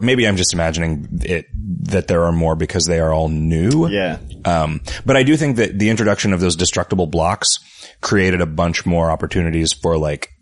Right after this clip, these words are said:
Speaker 1: traversable
Speaker 2: Mm.
Speaker 1: rooms. Um,
Speaker 2: Yeah.
Speaker 1: because there are just, there are a lot of things where it's like, "Oh, I fucked up my ability to make this jump by whipping that block that I could have just jumped over instead of,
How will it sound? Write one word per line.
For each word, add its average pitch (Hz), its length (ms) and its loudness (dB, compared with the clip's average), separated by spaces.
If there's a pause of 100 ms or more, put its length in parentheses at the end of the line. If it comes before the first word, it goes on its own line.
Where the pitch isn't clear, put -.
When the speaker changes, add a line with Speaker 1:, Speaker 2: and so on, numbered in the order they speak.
(100)
Speaker 1:
traversable 78 1080 0 (500)
Speaker 2:
Mm. - 100 0
Speaker 1:
rooms. 107 720 2 (440)
Um, 78 180 -2
Speaker 2:
Yeah. 87 80 -2
Speaker 1:
because 82 320 0
there 85 180 2
are 82 60 2
just, 82 240 -2
there 104 100 4
are 104 40 6
a 107 60 4
lot 110 160 4
of 98 100 0
things 101 180 0
where 98 80 2
it's 87 80 0
like, 92 160 0
"Oh, 104 160 4
I 85 280 0
fucked 92 200 -4
up 92 80 0
my 85 120 -2
ability 80 380 0
to 78 200 -2
make 80 260 -2
this - 200 -2
jump 80 460 -2
by 80 340 -2 (260)
whipping 82 320 0
that 78 240 -4
block 82 260 -2
that 82 100 -4
I 73 60 -6
could - 160 -4
have 78 100 -2
just 80 200 -2
jumped 78 240 -2
over 76 260 -2
instead 82 380 -4
of, 73 320 -8